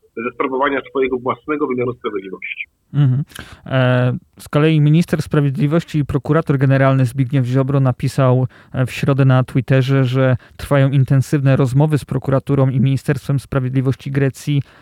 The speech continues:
Speaker 2: aby uzyskali, em, e, Polacy zgodę na udział w czynności, czynnościach procesowych, e, i niezwłocznie zapoznali się z zebranymi dotychczas, e, dowodami. Czy, e,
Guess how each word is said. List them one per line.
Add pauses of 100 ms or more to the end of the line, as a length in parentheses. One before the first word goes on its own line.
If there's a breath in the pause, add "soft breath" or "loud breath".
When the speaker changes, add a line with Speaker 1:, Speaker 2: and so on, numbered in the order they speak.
(120 loud breath)
Speaker 2:
aby
uzyskali, (280 loud breath)
em,
e,
Polacy
zgodę
na
udział
w
czynności, (100)
czynnościach
procesowych, (300 loud breath)
e,
i
niezwłocznie
zapoznali
się
z
zebranymi
dotychczas,
e,
dowodami. (240 loud breath)
Czy,
e,